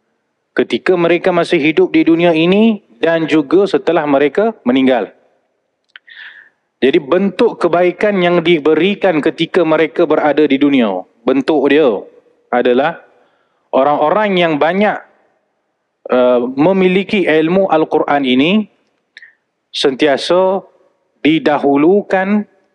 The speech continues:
diutamakan dalam syariat Islam. Orang yang banyak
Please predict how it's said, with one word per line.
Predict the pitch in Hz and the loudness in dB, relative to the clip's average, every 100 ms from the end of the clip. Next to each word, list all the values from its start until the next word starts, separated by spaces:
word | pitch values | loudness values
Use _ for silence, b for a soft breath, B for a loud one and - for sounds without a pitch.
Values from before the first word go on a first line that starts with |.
| _ _ | _ _
diutamakan | 110 143 185 180 165 143 143 160 202 208 202 196 208 202 196 _ | _ -2 0 0 -2 -2 0 2 2 0 -2 -2 0 -2 -4 _
dalam | - 135 147 180 190 202 | -4 -2 0 0 -2 -4
syariat | - 151 151 - 156 - | -2 -2 -2 -2 -6 -4
Islam. | 143 - 113 98 _ _ _ _ _ _ b b b b b b _ _ - | -8 -2 -2 -4 _ _ _ _ _ _ b b b b b b _ _ -4
Orang | 123 160 180 165 | -2 0 0 0
yang | 165 190 220 214 147 | 0 0 0 -2 0
banyak | 131 143 196 | 0 0 0